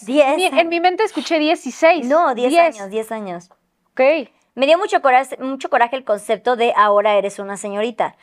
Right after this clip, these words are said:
Speaker 1: porque era una niña aún, con justa razón. No sentí encajar en esa descripción, mis menstruaciones mucho tiempo fueron dolorosas, no duraban menos de una semana, sentía mucho agotamiento, somnolencia y apenas hace unos meses mejoró colocándome el siu".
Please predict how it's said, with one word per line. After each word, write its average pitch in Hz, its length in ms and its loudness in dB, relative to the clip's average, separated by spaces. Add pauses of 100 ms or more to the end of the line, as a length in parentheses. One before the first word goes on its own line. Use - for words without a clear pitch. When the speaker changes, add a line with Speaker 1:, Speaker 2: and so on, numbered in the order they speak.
(260)
Speaker 1:
porque 330 300 2
era 320 100 0
una 349 140 0
niña 302 300 0
aún, 302 240 -2
con 151 200 -12
justa 180 320 -6
razón. 185 500 -2 (460)
No 285 360 2
sentí 302 340 -4
encajar 254 420 0
en 240 140 -4
esa 226 200 0
descripción, 277 680 -2
mis 247 240 -6
menstruaciones 240 720 -6
mucho 269 420 -4
tiempo 269 260 -4
fueron 240 280 -2
dolorosas, 196 680 -2
no 247 240 -4
duraban 254 360 0
menos 226 220 -6
de 214 100 -2
una 202 180 -6
semana, 196 460 -6 (260)
sentía 254 460 -2
mucho 330 340 -2
agotamiento, 208 800 -4
somnolencia 240 880 -4
y 240 120 0
apenas 277 440 -2
hace 254 220 -4
unos 247 240 -6
meses 202 240 -10
mejoró 185 400 -4
colocándome 190 680 -4
el 190 240 -6
siu". 208 420 -6